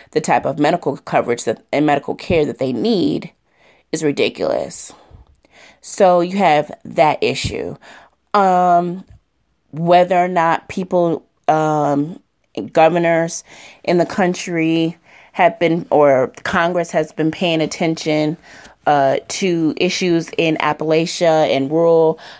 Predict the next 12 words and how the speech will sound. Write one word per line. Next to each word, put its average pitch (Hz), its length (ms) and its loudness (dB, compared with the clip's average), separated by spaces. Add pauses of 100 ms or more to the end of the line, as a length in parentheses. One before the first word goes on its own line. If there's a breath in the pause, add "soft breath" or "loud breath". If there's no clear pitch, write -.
America 160 1080 0
and 147 280 2
the 135 100 0
former 156 340 2
steel 160 360 0
workers 156 600 2
and 139 140 -2
car 156 220 -2
manufacturers 156 1000 0
and 135 140 -2
other, 160 540 0 (480 loud breath)
um, 143 580 0